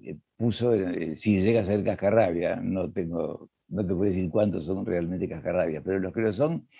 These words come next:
yo creo que es muy posible que tiene unas expectativas no realizables, tiene si-, e-, expectativas irrazona-, irrazonables con respecto a lo que,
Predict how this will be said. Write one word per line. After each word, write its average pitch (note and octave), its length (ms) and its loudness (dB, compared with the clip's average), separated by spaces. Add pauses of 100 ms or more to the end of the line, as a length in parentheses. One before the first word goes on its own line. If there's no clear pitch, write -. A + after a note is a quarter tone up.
(240)
yo - 80 -6
creo E3+ 140 6
que C#3 60 4
es B2 60 4
muy E3 120 2
posible D3 640 2 (460)
que G#2 160 0 (760)
tiene B2+ 480 2
unas A2 280 0
expectativas G#2 600 -2
no G#2+ 140 4
realizables, F2+ 720 -4
tiene G2 200 -2
si-, F2 180 -10
e-, F#2+ 160 -6 (320)
expectativas F#2+ 600 -4
irrazona-, F2 760 -4 (280)
irrazonables G2 920 -2 (800)
con G2+ 160 0
respecto A2 360 2
a - 20 4
lo G2+ 120 4
que, F2+ 420 0